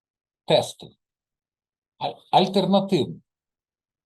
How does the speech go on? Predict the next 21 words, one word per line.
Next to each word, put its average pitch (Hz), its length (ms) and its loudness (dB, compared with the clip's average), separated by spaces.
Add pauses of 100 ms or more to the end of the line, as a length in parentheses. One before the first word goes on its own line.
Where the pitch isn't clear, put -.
(420)
Треба 156 320 2
вибрати 156 460 -2
так 101 260 -10
чи - 160 -14
ні. 101 140 -14 (680)
Вибірковий. 156 800 -4 (380)
Треба 117 320 -4
вибрати 101 640 -10 (240)
одну 131 400 -6
правильну 113 600 -8
відповідь 117 440 -14
із 139 100 -16
запропонованих. 143 720 -10 (480)
Множинний. 170 760 0 (360)
Треба 110 380 -2
вибрати 151 600 -10 (140)
кілька 160 380 -8
правильних 117 580 -2
відповідей 143 420 -10
із 120 220 -14
запропонованих. 123 880 -8